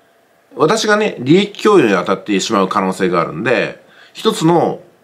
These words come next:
物語として、創作としてお話しくださればということだったんで、まあ、私もその方とのね、やり取りを繰り返しながら、一つのストーリーみたいなものにまとめてみました。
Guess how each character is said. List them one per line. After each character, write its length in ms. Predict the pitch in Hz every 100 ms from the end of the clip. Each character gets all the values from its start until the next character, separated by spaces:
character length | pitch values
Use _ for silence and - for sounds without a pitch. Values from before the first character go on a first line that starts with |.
| _
物 280 | 120 170 254
語 120 | 269
と 340 | 277 151 101 98
し 100 | -
て、 60 | -
創 260 | - 247
作 280 | 247 233 -
と 140 | 214
し 80 | 196
て 420 | - 226 110 - - _ _ _ _ _ _ _ _ -
お 80 |
話 240 | 127 139 131
し 60 |
く 60 | -
だ 100 | 123
さ 120 | 120
れ 80 | 101
ば 100 | 147
と 80 | 117
い 40 |
う 40 | 85
こ 80 |
と 80 | 85
だ 60 | 80
っ 60 |
た 120 | - 85
ん 80 |
で、 380 | 110 104 73 - -
ま 100 | 139
あ、 20 |
私 220 | 139 147
も 80 | 143
そ 120 | -
の 100 | 147
方 200 | 143 147
と 100 | 95
の 80 | 82
ね、 140 | 95
や 100 | 92
り 100 | 110
取 140 | 107 85
り 60 |
を 60 | 78
繰 140 | -
り 60 | 87
返 180 | 92 92
し 100 | -
な 120 | 87
が 60 | 90
ら、 300 | 101 82 - - - - -
一 220 | - - 247
つ 80 |
の 140 | 165 110
ス 120 | -
ト 140 | 277
ー 20 | 247
リ 120 | 156
ー 40 |
み 100 | 104 87
た 100 | 87
い 40 |
な 120 | 82
も 160 | 82 85
の 80 | 85
に 180 | 127
ま 140 | 98 82
と 80 | 92
め 160 | 87
て 240 | 82 80 -
み 120 | 92
ま 100 | 87
し 80 | -
た。 160 | -